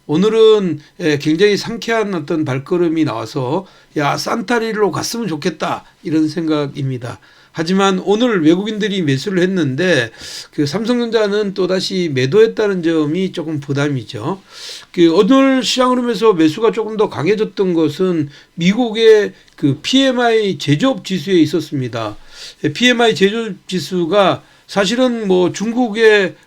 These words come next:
어떻게 보면 그 제조업 지수도 상당히 좋게 나왔지만 미국도, 예, 사십팔 대로 예상보다 높게 나왔지만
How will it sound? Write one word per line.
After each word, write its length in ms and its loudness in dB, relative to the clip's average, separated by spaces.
어떻게 260 -4
보면 560 2
그 300 2
제조업 400 2
지수도 340 -4
상당히 320 -2
좋게 280 -4
나왔지만 680 -2
미국도, 720 2
예, 140 0
사십팔 600 -2
대로 380 4
예상보다 460 2
높게 320 2
나왔지만 680 -2